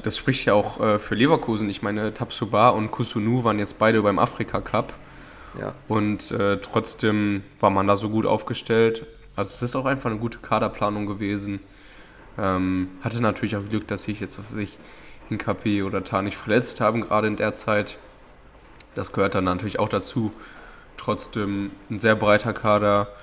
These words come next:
Speaker 1: mit sehr vielen Optionen. Auch in einer, auf, auch im defensiven Mittelfeld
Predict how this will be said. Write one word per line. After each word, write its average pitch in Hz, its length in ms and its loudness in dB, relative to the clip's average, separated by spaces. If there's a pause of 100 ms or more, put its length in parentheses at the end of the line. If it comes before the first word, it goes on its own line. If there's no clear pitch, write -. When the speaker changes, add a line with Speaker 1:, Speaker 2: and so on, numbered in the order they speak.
(320)
Speaker 1:
mit 101 120 -2
sehr 104 140 2
vielen 104 220 -4
Optionen. 101 680 -2 (640)
Auch 95 200 2
in 98 60 0
einer, 98 220 0 (100)
auf, 101 280 -6
auch 104 160 -2
im 104 120 -4
defensiven 107 420 -2
Mittelfeld 113 680 0